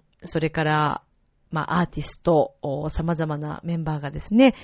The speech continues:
えー、ユースタファミリーとして、浦安の文化会館ですとか、えー、それからウェーブ一〇一でのイベントとか、あの、本当にね、仲間がたくさんいるんですけども、そのユースタファミリーと、えー、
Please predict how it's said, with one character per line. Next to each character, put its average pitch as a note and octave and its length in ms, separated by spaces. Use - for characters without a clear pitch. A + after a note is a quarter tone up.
え D3+ 420
ー、 D3+ 80
ユ F#3 180
ー - 40
ス - 80
タ F3+ 100
フ G#3 120
ァ - 20
ミ G#3+ 160
リ F3 140
ー - 40
と F3 100
し - 220
て、 D4+ 240
浦 F3+ 180
安 D#3+ 200
の E3 640
文 E3+ 220
化 D#3 120
会 F3 220
館 D3+ 320
で F3 140
す - 100
と E3 140
か、 G3 320
え E3 160
ー、 D#3 40
そ - 120
れ D#3+ 80
か D#3+ 140
ら D#3+ 100
ウ E3 60
ェ F#3 140
ー E3 40
ブ E3 80
一 E3 180
〇 G3 300
一 G3 220
で A3 100
の D#3+ 200
イ F#3+ 80
ベ F#3 140
ン E3 60
ト F3+ 100
と - 160
か、 - 240
あ D#3 160
の、 D#3 240
本 G3+ 160
当 A3+ 100
に G#3+ 100
ね、 A3+ 120
仲 G#3 220
間 G#3+ 100
が E3 100
た - 140
く - 60
さ G3+ 120
ん G3 80
い G3 40
る G#3+ 100
ん G3 40
で D#3 60
す - 80
け D3+ 120
ど D#3+ 100
も、 D3 80
そ G3 100
の F#3+ 140
ユ G3+ 160
ー A#3 60
ス - 40
タ A3+ 120
フ A3+ 100
ァ - 20
ミ G3+ 160
リ D#3 220
ー - 560
と、 G4+ 260
え D3+ 640
ー、 - 20